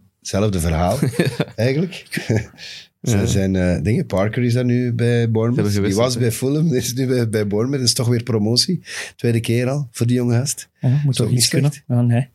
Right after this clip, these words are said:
Speaker 1: Ex-Chelsea, hè, kameraad?
Speaker 3: Ja, ik vind het gewoon jammer dat ploegen zijn die we, ex-Chelsea, ja, vooral ex-Spurs, hè.
Speaker 1: Ja.
Speaker 3: Dus, ja,
Speaker 1: Ook?
Speaker 3: maar ik bedoel,
Speaker 2: Ex-West Ham.
Speaker 1: Ook?
Speaker 3: ik bedoel, maar het is ergens jammer dat twee ploegen zijn die, die we wel al wat kennen.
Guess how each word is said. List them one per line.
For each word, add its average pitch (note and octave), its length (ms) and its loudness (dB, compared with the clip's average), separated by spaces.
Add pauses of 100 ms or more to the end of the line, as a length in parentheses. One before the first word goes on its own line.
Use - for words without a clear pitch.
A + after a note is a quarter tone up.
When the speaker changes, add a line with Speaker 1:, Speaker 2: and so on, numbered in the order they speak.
Speaker 1:
Ex-Chelsea, C3+ 680 0
hè, G3+ 100 -8
kameraad? D#3+ 480 0
Speaker 3:
Ja, D#3 40 2
ik B2 140 -2
vind C#3 160 2
het A#2+ 120 -2
gewoon C3 220 0
jammer B2+ 220 2
dat D3+ 160 -2
ploegen C#3 260 0
zijn B2 240 2
die A#2+ 160 0
we, A2 480 0
ex-Chelsea, - 760 0
ja, A2+ 140 0
vooral A2+ 240 2
ex-Spurs, A2+ 460 0
hè. A2 160 2
Speaker 1:
Ja. D3 420 -2
Speaker 3:
Dus, - 240 0
ja, A#2 100 -4
Speaker 1:
Ook? A#2+ 280 0
Speaker 3:
maar A#2 80 0
ik A2 60 -2
bedoel, A#2 200 2
Speaker 2:
Ex-West A2 340 0
Ham. G2 260 0
Speaker 1:
Ook? A#2+ 260 -2
Speaker 3:
ik - 200 -16
bedoel, B2 360 0
maar B2 200 2
het - 360 -12
is C#3+ 280 2
ergens E3 320 0
jammer E3 260 0
dat D#3 320 0
twee D#3 200 0
ploegen D#3 320 0
zijn C3+ 320 2
die, B2+ 520 0
die B2 200 0
we B2 100 0
wel B2 200 2
al B2 120 2
wat A#2 160 -2
kennen. D3 260 0